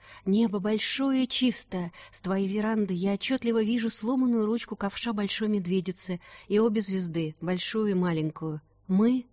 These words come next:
воины света. Завтра мне придётся туда вернуться. С ловкостью молодой девушки перескочить немного вниз,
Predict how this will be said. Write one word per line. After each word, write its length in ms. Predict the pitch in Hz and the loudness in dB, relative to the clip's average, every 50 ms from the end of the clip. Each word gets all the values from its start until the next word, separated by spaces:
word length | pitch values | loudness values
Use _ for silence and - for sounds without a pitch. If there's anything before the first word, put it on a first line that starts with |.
| _ _ _ _ | _ _ _ _
воины 420 | 190 175 202 196 190 185 180 185 | -4 0 0 2 2 2 2 2
света. 520 | 175 - - 185 185 170 151 - - 160 - - _ _ _ _ _ _ _ _ _ _ _ _ _ _ _ _ _ _ _ 185 | 2 0 0 0 0 0 -2 -4 -8 -12 -14 -16 _ _ _ _ _ _ _ _ _ _ _ _ _ _ _ _ _ _ _ -2
Завтра 320 | 190 220 214 - - 202 | -2 -2 -2 -2 -2 0
мне 160 | 202 208 202 | 0 0 0
придётся 400 | - 202 190 202 202 - - 202 | -2 -4 -4 -4 -4 -6 -6 -8
туда 220 | - 180 180 190 190 | -8 -6 -4 -2 0
вернуться. 680 | 180 190 185 180 180 170 156 - - - 170 165 - - - - - - - | 0 0 0 0 0 0 -2 -2 -4 -6 -6 -8 -12 -14 -20 -20 -20 -14 -10
С 100 | - - | -2 -2
ловкостью 420 | 262 269 - - 185 - - 196 | -2 -2 -2 -4 -6 -4 -2 -2
молодой 380 | 190 190 190 196 190 190 208 196 | 0 0 0 0 0 0 -2 0
девушки 460 | 170 208 247 247 226 - - - 202 | 0 0 0 0 0 -2 -4 -6 -6
перескочить 640 | - - 202 208 - - 220 220 - - 294 - - | -4 -2 -2 -2 0 -2 -2 -4 -2 -2 -2 0 2
немного 360 | 220 214 214 240 220 202 214 | 2 2 2 2 2 0 0
вниз, 380 | 185 185 185 180 175 - - | 2 2 2 2 0 -2 -6